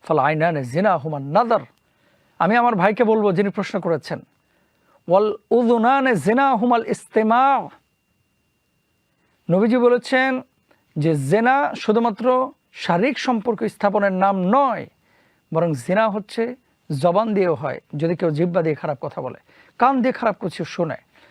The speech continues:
চোখ দিয়ে খারাপ কিছু অবলোকন করে, এগুলোও কিন্তু জিনাহের অন্তর্ভুক্ত। সুতরাং প্লিজ, অন্তরের মধ্যে যদি আপনার এরকম কোনো চিন্তা চেতনা আসে, সেটা গুনাহ।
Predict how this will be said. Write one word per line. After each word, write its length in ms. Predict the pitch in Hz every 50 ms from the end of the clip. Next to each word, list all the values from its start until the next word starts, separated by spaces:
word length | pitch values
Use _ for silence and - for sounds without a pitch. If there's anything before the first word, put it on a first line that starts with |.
| _ _ _
চোখ 200 | - - 226 220
দিয়ে 200 | 185 165 196 185 156
খারাপ 340 | - - - 190 208 208 -
কিছু 240 | - 196 151 - 180
অবলোকন 360 | 156 151 147 139 - 151 135
করে, 220 | 127 - - - - _ _ _ _ _ _ _ _ _ _ _ _ _ _ _ _ _ _ _ _ _ _ _ _ -
এগুলোও 280 | - 151 156 175 185 208
কিন্তু 240 | 190 226 180 165 151
জিনাহের 400 | 127 139 156 190 202 156 151 156
অন্তর্ভুক্ত। 500 | 139 135 - 143 127 120 120 _ - - _ _ _ _ _
সুতরাং 360 | - - 196 170 202 185 170 151 _ _ _
প্লিজ, 380 | - 196 233 233 180 131 - _ _ _ _ _ _ _ _ _ -
অন্তরের 540 | - 190 220 247 214 190 277 302 349 330 294
মধ্যে 340 | 254 240 220 190 175 220 202
যদি 220 | 175 190 180 185
আপনার 280 | 175 160 - 202 180 165
এরকম 320 | 160 156 156 151 165 156
কোনো 180 | 143 160 147 135
চিন্তা 360 | - - 190 180 170 165 156
চেতনা 340 | - - 151 - 151 143 135
আসে, 240 | 131 117 - - - - -
সেটা 360 | - - 165 165 147 139 - _ _ _ _ _ - 160
গুনাহ। 400 | 143 147 226 269 294 254 190